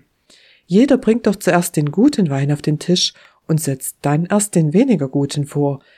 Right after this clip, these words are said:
wenn die Gäste schon betrunken sind. Aber du hast den guten Wein bis jetzt aufgehoben.“ Dieses Wunderzeichen in Kana in Galiläa war das erste, das Jesus tat.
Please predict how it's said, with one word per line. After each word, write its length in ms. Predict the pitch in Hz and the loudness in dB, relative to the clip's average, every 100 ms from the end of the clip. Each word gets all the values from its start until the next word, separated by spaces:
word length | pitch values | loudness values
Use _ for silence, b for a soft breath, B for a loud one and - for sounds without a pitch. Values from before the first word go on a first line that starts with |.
| b - | b -4
wenn 160 | 143 | -4
die 100 | 147 | -2
Gäste 320 | 147 139 - | -2 -2 -4
schon 200 | 156 160 | -2 0
betrunken 500 | 160 156 214 254 196 | 0 -2 -2 0 -2
sind. 400 | 156 135 139 - _ _ _ _ _ _ _ _ _ | -2 -4 -6 -12 _ _ _ _ _ _ _ _ _
Aber 180 | 143 147 | -4 -2
du 340 | - 208 262 | 0 0 2
hast 240 | 170 - 151 | 0 -2 -4
den 140 | 147 | -4
guten 400 | - 240 208 175 | -2 0 2 2
Wein 180 | 151 147 | 2 2
bis 200 | 139 - | 0 0
jetzt 340 | 240 254 - | 0 -2 -4
aufgehoben.“ 720 | 151 147 147 143 135 135 135 - _ _ _ _ _ _ _ _ _ _ _ _ _ _ - | -2 -2 -4 -4 -4 -6 -10 -12 _ _ _ _ _ _ _ _ _ _ _ _ _ _ -18
Dieses 360 | 240 254 - - | -8 -4 -2 -2
Wunderzeichen 640 | 147 175 175 160 156 151 | -2 -2 -2 -2 -2 -4
in 160 | - 135 | -10 -10
Kana 440 | - 139 147 175 | -10 -8 -2 -2
in 100 | 131 | -2
Galiläa 640 | 139 131 131 127 135 156 147 | -4 -4 -4 -4 -2 -2 -2
war 80 | 135 | -4
das 220 | 131 - | -6 -6
erste, 360 | - 160 - - | -4 -4 -4 -6
das 240 | 196 - | -8 -6
Jesus 320 | 180 175 185 - | -6 -4 -6 -6
tat. 420 | 147 131 131 | -12 -12 -14